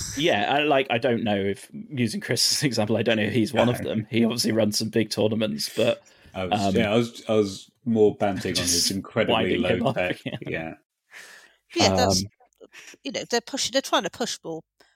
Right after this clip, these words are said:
Speaker 2: Mm.
Speaker 3: Games Workshop sort of led, organised play Age of Sigmar, aren't they? With the,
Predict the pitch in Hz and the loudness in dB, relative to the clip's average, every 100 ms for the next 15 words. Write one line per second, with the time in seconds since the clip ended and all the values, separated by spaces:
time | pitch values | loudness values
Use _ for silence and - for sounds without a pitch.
0 | _ 98 90 80 - _ - 214 202 202 | _ -2 -2 -4 -8 _ -2 0 0 0
1 | 202 - 202 - - 185 180 180 - - | -2 -2 -4 -2 -4 -6 -8 -14 -16 -16
2 | - _ - - 262 - _ _ _ _ | -20 _ -20 -20 -20 -20 _ _ _ _
3 | _ 359 - _ - 196 190 180 - - | _ -20 -20 _ -8 0 0 0 -4 -10
4 | _ - 202 185 185 180 175 - 190 175 | _ -6 -4 -2 -2 0 -2 -2 0 0
5 | 180 175 - 220 - - - - 80 95 | 0 0 2 0 -2 -10 -10 -8 -10 -10
6 | 160 - | -12 -14